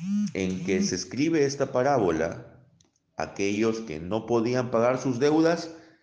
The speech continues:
¿qué era lo que pasaba con ellos? Pues tenían que ser vendidos como esclavos.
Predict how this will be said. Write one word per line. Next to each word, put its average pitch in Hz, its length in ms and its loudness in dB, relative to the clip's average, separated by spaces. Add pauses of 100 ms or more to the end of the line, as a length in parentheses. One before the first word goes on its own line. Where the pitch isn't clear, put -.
(320)
¿qué 165 180 2
era 170 120 4
lo 170 120 2
que 160 100 2
pasaba 156 420 2
con 156 180 -2
ellos? 170 520 0 (1500)
Pues 82 340 0
tenían 107 560 -2
que 104 120 -2
ser 107 220 -2
vendidos 117 580 2
como 131 220 -2
esclavos. 135 720 -4